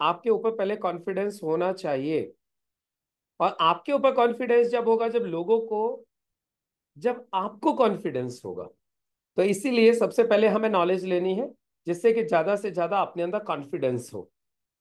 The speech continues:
जब आपका कॉन्फिडेंस दिखाई देगा सामने वाले व्यक्ति को, तो वो आपके साथ ज्वाइन भी करेगा और आपका प्रोडक्ट भी परचेज करेगा।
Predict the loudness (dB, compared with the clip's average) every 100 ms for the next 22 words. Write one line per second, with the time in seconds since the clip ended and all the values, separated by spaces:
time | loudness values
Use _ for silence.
0 | _ _ -2 2 4 4 4 2 2 0
1 | 0 2 2 -2 -4 -2 -2 -2 -2 -2
2 | -2 -2 -2 -2 -4 -6 -4 -2 0 2
3 | 2 0 -6 -6 -6 -2 -2 -2 -2 0
4 | 0 0 -2 -4 _ _ -4 -2 0 -2
5 | -4 -6 -6 -6 -6 -6 -4 -4 -4 -6
6 | -6 -8 -8 -12